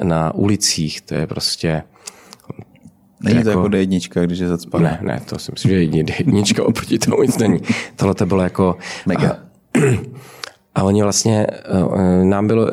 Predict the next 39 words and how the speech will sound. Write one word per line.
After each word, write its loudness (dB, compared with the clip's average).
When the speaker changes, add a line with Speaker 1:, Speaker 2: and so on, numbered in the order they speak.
Speaker 1:
nám, 0
ty, 0
my 0
jsme 2
měli 4
vždycky 0
průvodce, 0
když -6
jsme 0
byli 4
venku, 0
a -2
oni 2
sami 2
si 0
z -2
toho 2
dělají 2
srandu, 0
jo. 2
Oni 2
říkají, -2
"A -2
my 4
máme 2
pravidla, 0
ale 0
my 4
je 6
nikdy 4
nedodržujeme, 2
ty 0
pravidla." 0
Jo, 2
takže, -2
takže 0
silnice, 2
která -2
má, 0